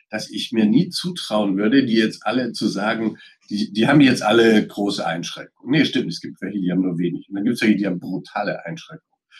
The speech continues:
Genauso den sozialen, ästhetischen Bereich, den psychologischen Bereich, was zum Beispiel typisch ist, das sind diese chronischen Patienten, die ein chronisches Schmerzsyndrom haben. Das macht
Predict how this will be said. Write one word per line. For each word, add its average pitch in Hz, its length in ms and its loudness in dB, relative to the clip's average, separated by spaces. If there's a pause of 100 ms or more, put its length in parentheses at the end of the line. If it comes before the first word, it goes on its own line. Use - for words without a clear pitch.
(240)
Genauso 110 320 0
den 95 320 0
sozialen, 101 960 0 (280)
ästhetischen 110 720 -4
Bereich, 82 440 -6 (480)
den 87 140 -6
psychologischen 107 680 0
Bereich, 80 320 -6
was - 120 -10
zum 82 160 -12
Beispiel 87 500 -6
typisch - 400 -4
ist, - 180 -14
das 90 140 -10
sind 85 180 -8
diese 82 300 -6 (340)
chronischen 98 680 -2 (320)
Patienten, - 420 -2
die 101 100 0
ein 101 120 0
chronisches 117 400 -4
Schmerzsyndrom - 880 0
haben. 87 240 -2
Das 92 200 -10
macht - 380 -6